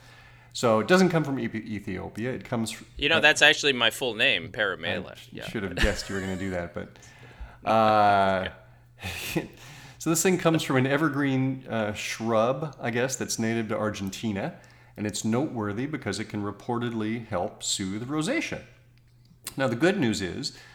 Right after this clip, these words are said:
Speaker 1: that these benefits were established in a research study. It was published in Cosmetics and Toiletries, one of the premier trade journals of our industry.
Speaker 2: Sure, sure. We used to write for
Speaker 1: Right.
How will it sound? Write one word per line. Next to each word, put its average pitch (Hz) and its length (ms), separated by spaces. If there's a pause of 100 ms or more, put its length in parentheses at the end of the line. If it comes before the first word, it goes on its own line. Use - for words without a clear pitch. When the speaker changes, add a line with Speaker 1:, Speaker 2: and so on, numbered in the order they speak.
Speaker 1:
that - 120
these 110 140
benefits 117 600
were 107 160
established 113 540
in 110 80
a 104 40
research 135 440
study. 113 260
It 135 80
was 104 120
published 113 480
in 110 260
Cosmetics 107 520
and 190 120
Toiletries, 113 560
one 113 100
of 104 60
the 101 60
premier 107 400
trade 120 360
journals 101 520
of 95 80
our 92 100
industry. 92 400
Speaker 2:
Sure, - 480
sure. - 300 (160)
We 110 80
used 110 220
to 120 80
write 139 180
for 90 100
Speaker 1:
Right. 208 180